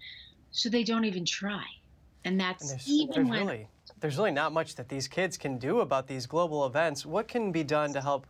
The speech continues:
Speaker 2: reduce some of their stress?
Speaker 1: Yes. So we want to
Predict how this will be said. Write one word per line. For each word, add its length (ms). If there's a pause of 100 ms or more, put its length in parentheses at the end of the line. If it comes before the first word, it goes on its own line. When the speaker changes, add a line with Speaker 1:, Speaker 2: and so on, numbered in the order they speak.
Speaker 2:
reduce 280
some 180
of 80
their 120
stress? 440 (960)
Speaker 1:
Yes. 300 (240)
So 460
we 260
want 540
to 540